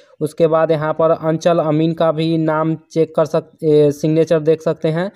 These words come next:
अंचल अधिकारी का भी चेक कर सकते हैं, ये सिग्नेचर है। उसके बाद यहाँ पर प्रखंड विकास पदाधिकारी का भी सिग्नेचर देखने को मिल जाएगा। तो इस तरह से सभी, ए, सभी नगर निगम में जो नक्शा बना हुआ है उसका आप अपने मोबाइल से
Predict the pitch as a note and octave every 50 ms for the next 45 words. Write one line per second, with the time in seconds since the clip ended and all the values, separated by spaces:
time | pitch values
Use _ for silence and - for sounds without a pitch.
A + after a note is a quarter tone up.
0 | _ _ _ _ _ - - D3 D3+ D3+ D3+ E3+ E3 E3 E3 D3+ D3+ D3+ - D#3+
1 | D#3 D#3+ E3 E3 F3 E3+ D#3+ D#3 E3 D#3 - - E3+ D#3+ - E3+ D#3+ D3 F3 E3
2 | D#3+ - E3+ D#3+ F3 G3 G#3+ G#3+ - - C#3 D#3 D3 D3 D3 D3 C#3+ C#3+ D3 C#3+
3 | - - D#3+ D#3+ E3 E3+ E3+ F#3 E3+ D#3+ F3+ G3 A3+ B3 - _ _ _ _ _
4 | - - - - F3 D#3+ F3 F3 F3 E3 E3+ E3 E3+ E3+ F3+ F3 E3+ - E3+ E3+
5 | - F3 E3+ F3+ F3 E3+ D#3+ E3 - F3 E3 E3+ E3 - - E3 D#3+ D#3+ D#3 D3+
6 | D#3+ D#3 E3+ D#3+ D#3+ E3 E3+ D#3+ D#3 - _ - - - D3+ D3 C#3+ D3+ E3+ F3+
7 | F3+ - D#3+ D#3 D#3 D#3 D3+ D#3+ F#3 F#3+ F#3+ G3 - _ _ _ _ _ _ -
8 | C#3+ C#3+ D#3+ E3 D#3+ E3+ E3+ E3+ D#3+ F3 E3 D#3+ E3 D#3+ D#3+ D#3 D3 C3+ C3+ C3+
9 | C3+ D#3+ E3 F3+ G3+ F#3 - - G3 G3 G3 F#3 F#3+ F#3+ F3+ F3+ - F3+ E3+ E3
10 | G3+ G3+ G3+ G3 G3+ - - - _ _ - - D#3 D#3 D#3+ D3+ D#3+ F#3 F3 E3
11 | F#3 F#3+ F#3+ F#3 F3+ F3+ F#3 F3+ F3 F3+ F3+ E3 F3+ F3 F3 F3 F3 E3+ E3 E3+
12 | E3+ E3+ E3+ E3 E3 - F3+ E3+ E3 E3+ E3 E3 E3 E3 E3 D#3+ D#3 D3+ D#3+ F3
13 | F3+ F3 D#3+ D#3 - - E3+ D#3+ D#3+ D#3+ D3 D3+ D#3 D#3 D#3 - D#3+ D3+ - E3
14 | D#3+ D#3+ D#3+ D#3 D#3 D#3 D3+ D3+ - G3 G#3 A#3